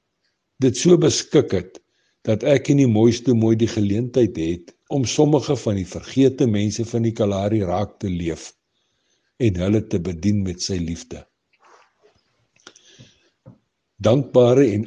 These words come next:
uitverkoopte mense goed soos oom Janneman en Saartjie goed en natuurlik klein Nolla.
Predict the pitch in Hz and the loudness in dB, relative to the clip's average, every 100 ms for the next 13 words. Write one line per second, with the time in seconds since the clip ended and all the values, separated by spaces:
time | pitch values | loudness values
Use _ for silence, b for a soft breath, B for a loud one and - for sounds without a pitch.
0 | - 165 - 131 - 127 123 120 101 101 | 0 0 0 -8 2 2 2 0 2 0
1 | 104 117 - 104 - 101 123 113 104 113 | 0 -4 -2 -4 -2 -2 2 2 2 4
2 | 120 110 98 82 78 - 123 127 - 104 | 4 4 0 -4 -8 0 4 4 2 -6
3 | - 90 - - _ 131 110 101 - 123 | -4 -12 -12 -20 _ -2 2 2 4 4
4 | 110 101 - 123 113 98 92 92 | 4 2 -2 0 0 0 -2 -2